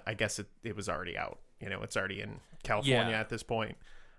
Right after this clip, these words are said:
Speaker 2: No,
Speaker 1: Um,
Speaker 2: it's gonna be everywhere. My
Speaker 1: yeah.
Speaker 2: dad just got covid today, or just found out
Speaker 1: My,
Speaker 2: he had covid
Speaker 1: my
Speaker 2: today.
Speaker 1: brother just got covid, so.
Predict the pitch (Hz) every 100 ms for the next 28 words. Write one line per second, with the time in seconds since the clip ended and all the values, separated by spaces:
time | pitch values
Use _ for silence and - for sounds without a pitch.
0 | - 110 113 110 147 131 120 113 113 113
1 | 110 110 107 131 131 127 120 120 - 110
2 | - 110 107 101 104 107 98 98 107 104
3 | 123 113 104 104 98 - 98 95 107 101
4 | 113 135 113 110 - 101 - - - -
5 | - -